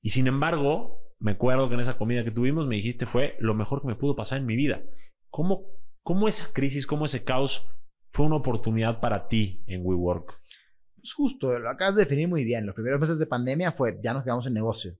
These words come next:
Speaker 2: O sea, tenemos un contador en la frente en el cual cada día es un día menos hacia la quiebra, porque la gente se fue toda a su casa.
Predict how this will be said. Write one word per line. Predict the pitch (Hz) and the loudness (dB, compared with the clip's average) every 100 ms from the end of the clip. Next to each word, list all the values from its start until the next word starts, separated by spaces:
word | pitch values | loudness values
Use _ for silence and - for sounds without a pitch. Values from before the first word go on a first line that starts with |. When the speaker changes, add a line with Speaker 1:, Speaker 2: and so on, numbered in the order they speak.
| - | -18
Speaker 2:
O | 95 | -12
sea, | 104 | -8
tenemos | 107 127 139 | -6 -4 -4
un | |
contador | 123 123 107 113 131 | -4 -4 -2 -2 -2
en | 127 | -4
la | |
frente | 120 151 196 220 220 - | -2 0 0 0 -4 -8
en | - 110 | -8 -10
el | 110 | -4
cual | 117 127 160 220 - | 0 0 -4 -12 -4
cada | 131 135 | -2 0
día | 147 151 | 0 -2
es | 143 | -2
un | 139 | -4
día | 139 | -4
menos | 131 156 165 | -4 -4 -4
hacia | 120 117 | -6 -6
la | 104 | -6
quiebra, | - 151 180 233 - - - _ | 0 2 2 0 -4 -10 -12 _
porque | _ - | _ -14
la | |
gente | 113 151 | -10 -8
se | 147 | -6
fue | 139 | -8
toda | 139 131 | -6 -8
a | |
su | 139 139 | -8 -8
casa. | 113 - - | -8 -8 -12